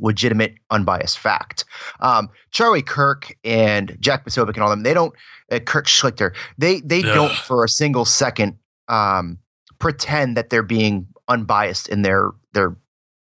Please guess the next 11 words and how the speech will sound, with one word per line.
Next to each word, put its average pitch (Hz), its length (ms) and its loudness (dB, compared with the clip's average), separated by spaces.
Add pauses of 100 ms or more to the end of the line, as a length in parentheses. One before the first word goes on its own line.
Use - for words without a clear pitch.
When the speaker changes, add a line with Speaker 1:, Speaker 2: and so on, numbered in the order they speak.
(200)
Speaker 1:
reporting, 113 520 0
whatever 101 240 0
you 104 60 -2
wanna 98 140 0
call 90 180 2
it. - 80 -4 (520)
These 170 520 0
guys, 180 360 0
PragerU 175 480 2
does 135 220 2
a, 123 80 2